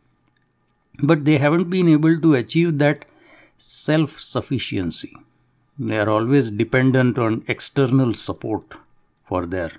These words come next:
financial survival. Is it because, A, their content does not appeal to a lot of people,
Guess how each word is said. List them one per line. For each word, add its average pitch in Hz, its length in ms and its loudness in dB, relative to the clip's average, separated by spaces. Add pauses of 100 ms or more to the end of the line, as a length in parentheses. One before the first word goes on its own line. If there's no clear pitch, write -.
(540)
financial 101 580 -2
survival. 87 600 -8 (1400)
Is 160 160 2
it 226 180 0
because, 185 720 2 (420)
A, 104 320 0 (600)
their 139 320 2
content 147 600 0
does 123 200 2
not 156 340 4
appeal 160 460 0
to 156 240 2
a - 20 2
lot 127 320 2
of 143 260 -4 (500)
people, 127 380 0